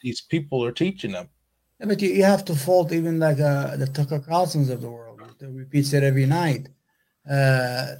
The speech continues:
Speaker 2: you know, uh, I, I interview a lot of people on my, on my channel, a lot of, you know, uh, what you call, I call them white activists, just not to get them in trouble when they come on my, uh, thing. 'Cause if you say the
Speaker 1: Well, I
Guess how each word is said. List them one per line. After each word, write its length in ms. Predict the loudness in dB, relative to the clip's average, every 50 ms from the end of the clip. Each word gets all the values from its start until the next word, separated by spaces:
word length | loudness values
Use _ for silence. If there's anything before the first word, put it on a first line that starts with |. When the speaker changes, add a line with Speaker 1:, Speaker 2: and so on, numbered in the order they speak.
| -18 _ _ _ _ _ _ _ _
Speaker 2:
you 120 | -10 -4
know, 200 | 0 2 4 4
uh, 500 | 4 2 2 2 2 0 0 -4 -6 -4 -2
I, 80 | -2 -2 -2 0
I 140 | -2 0 0
interview 300 | 0 -2 -4 -2 0 2
a 20 |
lot 240 | 4 4 4 4 4
of 60 | 4
people 280 | 2 2 2 2 2 0
on 60 | 0
my, 200 | -2 -4 -4 -2
on 80 | -2 0
my 140 | 2 0 0
channel, 420 | 0 0 0 0 0 0 -2 -2
a 40 | 0
lot 180 | 2 2 4
of, 240 | 4 2 2 0 -4
you 60 | -4
know, 240 | -6 -6 -6 -8 -10 -12
uh, 380 | -14 -14 -14 -18 -20 -20 -20 -20 -20 _ _ _ _ _ _ _ _ _ _ _ _ _ _ _ _ _ _ _ _ _
what 200 | -12 -6 0 2
you 100 | 2 2
call, 360 | 4 4 4 4 4 2 -4 -8 -14 _ _ _ _ _ _ _ _ -12
I 220 | -8 -4 -2 0
call 160 | 2 2 4 4
them 160 | 4 4 4
white 200 | 6 6 6 6
activists, 520 | 4 4 2 2 0 -4 -4 -4 -6 -8
just 180 | -8 -8 -6 -4
not 160 | -4 -4 -4
to 60 | -2
get 120 | 0 0 0
them 100 | 0 -2
in 60 | -4
trouble 360 | -6 -4 -4 -2 -2 -2 -2
when 80 | -2 -4
they 100 | -6 -8
come 180 | -8 -8 -10 -8
on 140 | -8 -10 -8
my, 220 | -10 -10 -8 -8 -8
uh, 640 | -8 -8 -10 -10 -10 -10 -10 -10 -10 -10 -10 -12 -10
thing. 260 | -4 0 0 0 0
'Cause 120 | -2 -6
if 120 | -8 -10 -16
you 80 | -16
say 160 | -6 -2 2 4
the 60 | 6
Speaker 1:
Well, 80 | 8
I 40 | 8